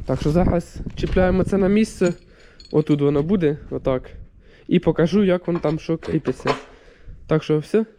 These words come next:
я погнав. Тут у нас болти на шестигранники, то дуже погано підлазить туди. Зараз будемо якось акуратно це чіпляти. Це теж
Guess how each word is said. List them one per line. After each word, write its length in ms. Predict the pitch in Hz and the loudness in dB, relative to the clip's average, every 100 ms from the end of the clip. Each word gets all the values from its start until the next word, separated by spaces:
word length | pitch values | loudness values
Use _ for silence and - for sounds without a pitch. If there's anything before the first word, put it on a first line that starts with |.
| - _ | -20 _
я 140 | 147 | -4
погнав. 400 | - - 160 160 - - - - - - - - _ | -4 -4 -2 -2 -6 -16 -20 -20 -20 -20 -20 -20 _
Тут 200 | 175 165 | -4 0
у 40 | |
нас 200 | 175 165 | 2 0
болти 340 | 147 160 165 175 | -2 -4 -2 -2
на 220 | 147 156 | -2 -4
шестигранники, 920 | 175 156 180 151 185 196 165 - 127 - _ _ _ _ _ - _ _ _ | -8 -8 -6 -4 -4 -2 -4 -8 -14 -16 _ _ _ _ _ -20 _ _ _
то 80 | 143 | -8
дуже 240 | 147 156 | -4 -4
погано 340 | 151 156 156 143 | -4 -4 -4 -6
підлазить 500 | 143 160 180 147 - | -4 0 0 -2 -12
туди. 240 | 131 135 139 - _ _ _ - _ _ _ _ _ _ _ | -12 -12 -12 -20 _ _ _ -20 _ _ _ _ _ _ _
Зараз 220 | 143 147 147 | -4 -2 -2
будемо 180 | 147 | -2
якось 340 | 143 147 143 - _ | -6 -8 -14 -16 _
акуратно 800 | 139 139 - 156 160 196 196 - | -8 -8 -10 -10 -4 -4 -2 -4
це 160 | - | -4
чіпляти. 600 | - 165 - 131 127 - - - | -14 -16 -16 -16 -18 -20 -20 -20
Це 120 | - | -14
теж 260 | 135 135 | -12 -12